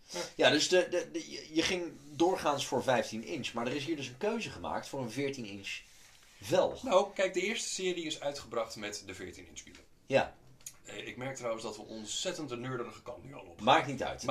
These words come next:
Speaker 2: Daar
Speaker 1: niet
Speaker 2: zijn,
Speaker 1: uit.
Speaker 2: dat weten onze luisteraars ook, anders waren ze hopelijk niet naar deze podcast aan het luisteren.
Speaker 1: Ik wil net zeggen, daar is deze podcast voor.
Speaker 2: <laughs>
Speaker 1: Eh, dus de eerste serie is uitgekomen in negentien zesenzeventig. En in negentien tachtig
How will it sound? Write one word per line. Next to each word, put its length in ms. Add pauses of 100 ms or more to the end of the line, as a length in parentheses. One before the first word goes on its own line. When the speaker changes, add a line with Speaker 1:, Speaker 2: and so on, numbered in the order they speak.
Speaker 2:
Daar 80
Speaker 1:
niet 80
Speaker 2:
zijn, 120
Speaker 1:
uit. 80
Speaker 2:
dat 100
weten 240
onze 140
luisteraars 460
ook, 160
anders 240
waren 260
ze 60
hopelijk 400
niet 120
naar 100
deze 220
podcast 400
aan 60
het 80
luisteren. 380 (320)
Speaker 1:
Ik 80
wil 100
net 120
zeggen, 180
daar 120
is 80
deze 220
podcast 380
voor. 220 (100)
Speaker 2:
<laughs> 0 (400)
Speaker 1:
Eh, 200
dus 140
de 100
eerste 240
serie 280
is 140
uitgekomen 540
in 60
negentien 380
zesenzeventig. 960 (840)
En 260
in 200
negentien 640
tachtig 540